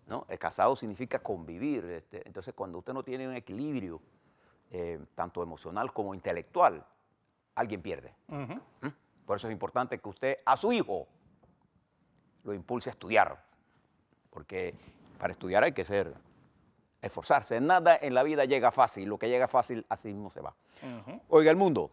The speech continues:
Speaker 1: ¿cómo está el mundo? Ayer fue un día increíble, tanto en Pa-, en, en, en el mundo en general como en Panamá. Es de esos días en la que usted no tiene que preocuparse porque es que usted va a hablar, porque hay tantas cosas que decir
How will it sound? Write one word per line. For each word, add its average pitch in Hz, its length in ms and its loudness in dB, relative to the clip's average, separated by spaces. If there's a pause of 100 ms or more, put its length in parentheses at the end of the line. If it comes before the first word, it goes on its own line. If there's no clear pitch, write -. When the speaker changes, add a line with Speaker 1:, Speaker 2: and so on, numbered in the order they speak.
(800)
Speaker 1:
¿cómo 110 180 -4
está 135 100 8
el 139 60 4
mundo? 123 320 0 (720)
Ayer 160 260 4
fue 170 120 2
un 165 60 2
día 160 120 8
increíble, 127 580 2
tanto 139 260 6
en 131 60 -2
Pa-, 120 160 0
en, 113 240 -4
en, 113 260 -2 (240)
en 110 100 -4
el 110 80 -2
mundo 175 220 0
en 151 60 2
general 147 340 4
como 147 160 0
en 107 80 -4
Panamá. 101 400 0 (600)
Es 127 120 -2
de 156 80 6
esos 160 180 2
días 160 200 0
en 139 60 -2
la 120 140 2
que 107 280 -2
usted 123 260 -2
no 147 120 -2
tiene 151 240 -4
que 131 100 -4
preocuparse 107 500 -2
porque 117 280 -8
es 135 60 -6
que - 100 -16
usted 135 180 -6
va 127 80 4
a - 20 4
hablar, 135 200 0
porque 113 220 -10
hay 120 100 -4
tantas 147 440 0
cosas 123 280 -10
que - 120 -14
decir 113 300 -14